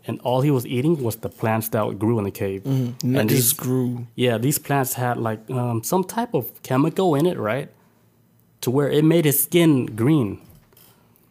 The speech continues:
Speaker 1: So, like, he ate, all he did was ate this plant.
Speaker 2: I've heard of stories like that. If you eat carrots, like, for example, like, if you eat carrots nonstop, supposedly it could turn, like, give you orange spots in your body. That's what I heard. I don't
Speaker 1: Yeah,
Speaker 2: so,
Speaker 1: yeah.
Speaker 2: so you, like, be a plant man now.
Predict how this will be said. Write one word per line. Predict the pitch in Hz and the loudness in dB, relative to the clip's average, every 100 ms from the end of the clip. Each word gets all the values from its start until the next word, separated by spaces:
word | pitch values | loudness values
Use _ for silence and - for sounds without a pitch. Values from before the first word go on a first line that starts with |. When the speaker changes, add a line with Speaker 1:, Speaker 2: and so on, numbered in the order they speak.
| _ _ | _ _
Speaker 1:
So, | - 135 | 0 4
like, | 127 123 | 4 4
he | 156 165 | 2 2
ate, | 165 180 - - - | 2 0 -8 -20 -6
all | - 185 | 0 2
he | 208 | 4
did | 165 175 | 4 2
was | 117 - | 0 0
ate | 139 135 | -2 -2
this | 117 | -4
plant. | - 127 110 - - - | -4 -4 -4 -6 -12 0
Speaker 2:
I've | 302 240 | 2 6
heard | 247 | 6
of | 208 | 6
stories | 175 170 147 | 6 4 4
like | 143 | 4
that. | 139 | 2
If | 135 | 4
you | 202 | 2
eat | 180 | 2
carrots, | - 175 180 | 2 4 4
like, | 160 131 | 2 0
for | - - 143 | -6 -2 0
example, | 135 147 | 2 2
like, | 135 | 2
if | 139 | 2
you | 170 | 0
eat | - | 0
carrots | 135 147 147 | 2 2 2
nonstop, | 139 139 - 139 147 - - - _ _ | 0 2 2 0 -2 -8 -20 -20 _ _
supposedly | - 120 160 156 147 | -4 0 2 4 2
it | |
could | 143 | 2
turn, | 147 131 | 2 2
like, | 131 123 | 0 0
give | 135 135 | 0 2
you | - | 2
orange | 139 127 | 2 2
spots | - 131 127 123 | 2 2 2 0
in | |
your | 120 | 0
body. | 120 117 | 0 2
That's | 123 214 - | 2 2 2
what | 131 123 | 2 2
I | |
heard. | 117 120 | 2 2
I | 123 | 0
don't | 131 113 | -2 -2
Speaker 1:
Yeah, | 104 | -2
Speaker 2:
so, | |
Speaker 1:
yeah. | 101 101 95 - - _ - | -2 -4 -6 -12 -20 _ -4
Speaker 2:
so | - | 0
you, | 143 | 0
like, | 127 | 0
be | 151 143 | 0 0
a | |
plant | - 143 104 | 0 -2 0
man | 117 113 | -2 0
now. | 113 | -2